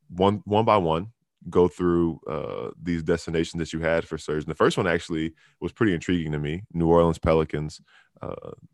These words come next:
obviously, they have some situations going on, but the fit with Zion Williamson, just, it kinda, kinda was intriguing to me. So, uh, what, what do you think about that one?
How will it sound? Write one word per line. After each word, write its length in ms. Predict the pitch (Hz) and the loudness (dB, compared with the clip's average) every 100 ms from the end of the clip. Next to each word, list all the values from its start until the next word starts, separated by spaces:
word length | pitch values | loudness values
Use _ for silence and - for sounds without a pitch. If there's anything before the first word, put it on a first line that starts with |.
| - - | -20 -10
obviously, 300 | 76 78 80 | -4 -4 -2
they 80 | 80 | 0
have 120 | 80 | 0
some 100 | - | -4
situations 560 | - - 80 80 80 73 | -18 -10 -4 -4 -4 -8
going 260 | 71 71 | -8 -6
on, 260 | 98 117 113 | 0 0 2
but 200 | 87 78 - _ _ _ _ _ _ _ _ - | 0 -2 -6 _ _ _ _ _ _ _ _ -8
the 100 | - | -8
fit 300 | - 101 - _ _ - | 2 4 4 _ _ -8
with 240 | 90 85 - | -4 -4 -6
Zion 320 | 85 90 95 | -2 2 2
Williamson, 380 | 80 90 85 82 | 2 0 -2 -4
just, 160 | 78 - | -4 0
it 260 | 98 98 | 0 0
kinda, 300 | - 123 120 | 0 0 0
kinda 200 | - 139 | 0 2
was 140 | 147 120 | 2 2
intriguing 360 | 101 127 117 | 0 0 0
to 60 | 73 | -2
me. 140 | 69 | -6
So, 280 | 71 73 73 | -6 -4 -4
uh, 280 | 50 50 57 | -4 -4 0
what, 180 | 92 - | 2 4
what 120 | 107 | 4
do 40 | |
you 60 | 113 | 4
think 180 | 101 95 | 2 2
about 200 | 76 73 | 0 2
that 160 | 80 | 2
one? 100 | 69 | 0